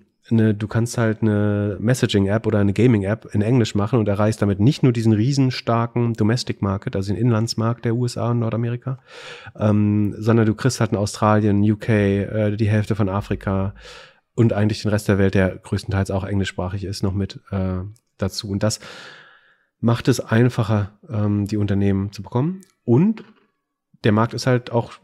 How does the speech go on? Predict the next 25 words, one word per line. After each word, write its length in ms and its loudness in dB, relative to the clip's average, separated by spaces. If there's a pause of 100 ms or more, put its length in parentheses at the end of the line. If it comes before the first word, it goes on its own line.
(280)
einfach 260 -2
deregulierter, 600 2
ne? 140 0
Du, 140 -8
es 120 -8
ist 200 -2
einfacher, 600 -2 (840)
von 200 0
null 140 6
auf 100 2
eins 200 0
zu 80 -8
kommen, 320 -2 (580)
von 160 -2
eins 200 2
auf 100 0
zehn 260 0
und 140 0
von 120 -2
zehn 160 0
auf 120 -4
hundert. 200 -6
Also 160 -2
alle 180 2
Stufen, 480 0